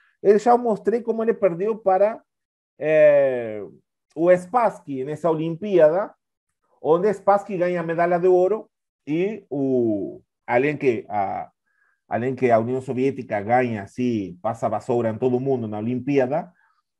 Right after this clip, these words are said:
e o Fischer ganha a medalha de prata ou de bronze. Não, não tenho certeza. Acho que em mil novecentos e setenta só pode ser prata para Fischer,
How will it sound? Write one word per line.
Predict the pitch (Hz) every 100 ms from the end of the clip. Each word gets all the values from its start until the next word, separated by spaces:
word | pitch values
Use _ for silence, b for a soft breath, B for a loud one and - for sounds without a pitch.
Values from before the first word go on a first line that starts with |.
| _ _ _
e | 135
o | 143
Fischer | 165 170 170
ganha | 165 175
a |
medalha | 156 143 151
de | 139 117
prata | 143 170 196
ou | 214
de | 156
bronze. | 123 113 101 92 98 90
Não, | 123 147
não | 170 196
tenho | 247 226
certeza. | 208 147 113 113 185
Acho | 226
que | 170
em | 139
mil | 147
novecentos | 160 131 147 147
e | -
setenta | 117 190 151 151
só | 123
pode | 117 123
ser | - 110
prata | 104 104 92 90
para | 87 98
Fischer, | 101 127 127 139